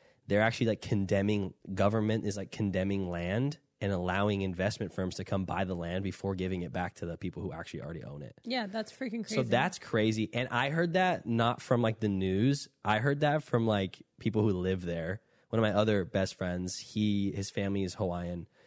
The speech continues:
Speaker 1: and he was telling me that too. He's like, "Yeah, they're doing that. They're, like, a lot of the money that's coming in for GoFundMe and stuff is not getting to people in Hawaii."
Speaker 2: Yeah, that's why we have
Speaker 1: Um,
Speaker 2: Oprah and The Rock creating their own
Speaker 1: shout out Oprah and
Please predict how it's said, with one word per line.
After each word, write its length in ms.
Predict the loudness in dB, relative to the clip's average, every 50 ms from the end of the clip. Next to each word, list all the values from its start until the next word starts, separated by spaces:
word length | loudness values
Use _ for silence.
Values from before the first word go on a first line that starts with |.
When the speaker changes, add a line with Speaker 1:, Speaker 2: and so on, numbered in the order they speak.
| _ _ _ _ _ _
Speaker 1:
and 100 | 0 2
he 60 | 2
was 60 | 0
telling 200 | 0 -2 -2 -2
me 80 | 0 0
that 180 | 0 -2 -4 -8 _ _ _ _ _ -10
too. 200 | -6 -4 -4 -2
He's 140 | -2 -4 -4
like, 100 | -4 -2
"Yeah, 160 | -2 -2 0
they're 200 | 2 2 2 2
doing 340 | 0 -2 -2 0 2 2 4
that. 200 | 4 2 2 2
They're, 140 | 2 2 2
like, 320 | 4 2 2 2 0 -4 _ _ -4
a 60 | 0
lot 200 | 2 2 4 4
of 80 | 2 2
the 60 | 2
money 300 | 2 2 2 2 2 0
that's 180 | 0 -2 -4
coming 300 | -6 -6 -4 -2 -2 0
in 120 | 0 0 -2
for 140 | -2 -4 -2
GoFundMe 580 | 0 0 0 0 0 -2 -2 0 0 0 0
and 80 | 0 -2
stuff 240 | -2 -4 -6 -4 -4
is 140 | -6 -4
not 260 | -2 -4 -4 -4 -2 -2
getting 240 | -2 0 0 -2 -2
to 120 | -4 -4
people 320 | -2 -2 -2 -2 -2 -2 -2
in 180 | -2 -2 -4
Hawaii." 640 | -2 -2 -2 -2 -2 0 -2 0 0 0 0 -2 -4 -4 -4
Speaker 2:
Yeah, 140 | -4 -2
that's 260 | -2 -2 -2 -4 -2 -2
why 140 | 0 0
we 60 | 2 4
have 180 | 4 4 4
Speaker 1:
Um, 240 | 4 2 2 0 0
Speaker 2:
Oprah 240 | -2 -2 -2 -2 -2
and 100 | -4 -4
The 80 | -4
Rock 340 | -2 -2 -2 -2 -4 -6 -8 -8
creating 320 | -8 -6 -6 -6 -6 -6
their 120 | -6 -6 -6
own 280 | -6 -6 -6 -6 -6
Speaker 1:
shout 340 | -6 -6 -6 -4 -2 -2 0
out 60 | 2
Oprah 40 | 2
and 60 | 2